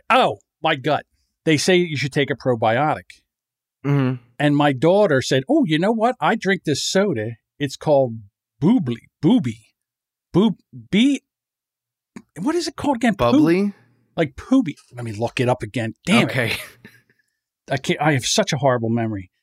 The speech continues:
Speaker 1: But I tried to order it through Amazon, so it's probably here in my searches if I hit search. Poppy, P O P P I, prebiotic soda. I said, "Okay." So she brings the soda over. I'm like, "Okay, I'll have a soda."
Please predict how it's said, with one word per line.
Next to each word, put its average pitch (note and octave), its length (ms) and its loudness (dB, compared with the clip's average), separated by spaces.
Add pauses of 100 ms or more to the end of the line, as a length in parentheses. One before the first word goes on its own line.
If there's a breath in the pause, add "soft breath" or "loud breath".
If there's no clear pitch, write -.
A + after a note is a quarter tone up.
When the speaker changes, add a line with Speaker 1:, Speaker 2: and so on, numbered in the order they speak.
(240 soft breath)
Speaker 1:
But E3+ 120 2
I E3 60 4
tried G#3 220 2
to G3 60 2
order F3 280 4
it D3 140 -2
through C#3+ 340 2
Amazon, B2+ 440 0
so B2 120 -8
it's A2 100 -10
probably D3+ 360 -4
here C3 180 -4
in A#2+ 100 -4
my A2+ 100 -6
searches G#2+ 600 -6
if A2 120 -16
I G2 120 -10
hit - 200 -16
search. F3+ 960 -6 (580)
Poppy, F3 540 0
P A3+ 340 0
O F#3 200 4
P F#3+ 260 -2
P E3+ 320 -4
I, C3 280 0 (160)
prebiotic D3+ 800 2
soda. A#2+ 420 -4 (520)
I C#3 60 -2
said, C3 180 -2 (120)
"Okay." - 260 -2 (180)
So - 140 -2
she D3+ 140 0
brings F#3+ 300 2
the F#3+ 80 -2
soda B2+ 320 0
over. A2 360 0
I'm E3+ 60 -4
like, A#3 140 -2
"Okay, G#3+ 200 -2
I'll D#3+ 120 -2
have D#3+ 160 0
a - 40 -18
soda." G2 320 -8